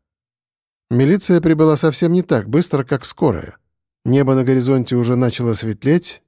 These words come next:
когда под сень старых лип, оглашая округу громким воем сирен, въехала милицейская машина. Осмотр места преступления и допрос свидетелей времени заняли немало, отняли остатки сил и нервов.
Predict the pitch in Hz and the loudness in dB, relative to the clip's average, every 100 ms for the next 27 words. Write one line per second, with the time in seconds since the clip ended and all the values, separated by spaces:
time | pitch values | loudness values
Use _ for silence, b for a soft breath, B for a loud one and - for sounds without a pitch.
0 | _ 127 120 127 127 123 143 131 - 127 | _ -4 0 0 0 0 0 0 0 -2
1 | 117 104 117 175 185 - - 139 151 147 | -2 -2 -2 -2 -2 -10 -4 0 0 2
2 | 160 151 143 151 143 139 143 131 135 131 | 2 2 2 0 2 2 2 2 0 2
3 | 139 127 - 135 131 123 123 b b _ | 0 0 0 0 0 -2 -8 b b _
4 | - 110 190 180 160 143 123 123 135 - | -6 0 0 0 0 2 0 0 -2 -2
5 | 131 127 127 - 104 65 - _ _ _ | -2 0 -2 -2 -8 -8 -14 _ _ _
6 | _ _ _ _ _ - 107 120 196 180 | _ _ _ _ _ -4 -2 2 2 4
7 | 156 165 - 147 139 131 120 135 165 147 | 4 2 0 0 0 0 0 2 2 2
8 | 131 135 127 104 135 120 110 117 143 185 | 0 0 -2 0 0 -2 -4 -2 0 0
9 | 170 165 113 131 147 143 123 135 131 131 | 0 0 0 0 2 0 0 0 0 0
10 | 135 156 151 - - _ _ _ _ - | 0 0 -2 -4 -14 _ _ _ _ -6
11 | 104 - 175 160 127 - 120 - 107 - | -4 0 0 2 0 -2 -4 -4 -6 -2
12 | 160 160 - 131 127 85 73 - | -2 -2 -4 0 0 -2 -10 -20